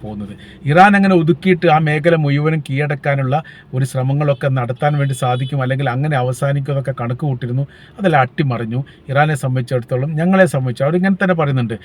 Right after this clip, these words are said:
ഞങ്ങളെ സംബന്ധിച്ചിടത്തോളം അമേരിക്ക ഇസ്രായേൽ ഒരു വിഷയമുള്ള കാര്യമൊന്നുമല്ല. വേണ്ടി വന്നാൽ ഇസ്രായേലിനെ ഒതുക്കാൻ മാത്രമുള്ള ബലവും ശക്തിയും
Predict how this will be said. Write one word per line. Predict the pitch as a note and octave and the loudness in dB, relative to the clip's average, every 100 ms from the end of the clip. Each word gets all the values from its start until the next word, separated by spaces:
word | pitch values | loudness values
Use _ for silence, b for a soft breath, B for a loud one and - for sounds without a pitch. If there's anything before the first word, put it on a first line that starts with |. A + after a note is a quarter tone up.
| B B - | B B -6
ഞങ്ങളെ | B2 E3+ F3+ | 0 2 2
സംബന്ധിച്ചിടത്തോളം | D#3 C#3+ C#3 B2+ C3 A#2+ | 0 -2 -4 -4 -2 -2
അമേരിക്ക | B2 B2+ B2 A#2+ | -2 -2 -2 -4
ഇസ്രായേൽ | G#2+ B2+ A#2 | -4 -6 -6
ഒരു | G#2+ G#2 | -6 -8
വിഷയമുള്ള | - C3 A#2+ | -4 -4 -4
കാര്യമൊന്നുമല്ല. | G#2+ G#2 G#2 G2 F#2+ A#2 - b b b - | -6 -8 -8 -10 -10 -12 -12 b b b -2
വേണ്ടി | C3+ D#3+ D3 | 0 2 0
വന്നാൽ | C3 C#3+ F3+ - - - - _ _ b b - | 0 0 -2 -6 -18 -20 -20 _ _ b b -14
ഇസ്രായേലിനെ | A#2 C#3+ D3+ D3 C3 | -6 0 2 2 -2
ഒതുക്കാൻ | C3+ - F3 F3 C#3+ | -2 2 2 2 0
മാത്രമുള്ള | C#3+ C3+ C#3+ C#3 B2+ C3 B2+ | -2 -2 -2 0 0 -2 -2
ബലവും | A2+ B2+ D3 D3 | -2 -2 -2 -2
ശക്തിയും | - - - C3 | -4 -6 -2 -2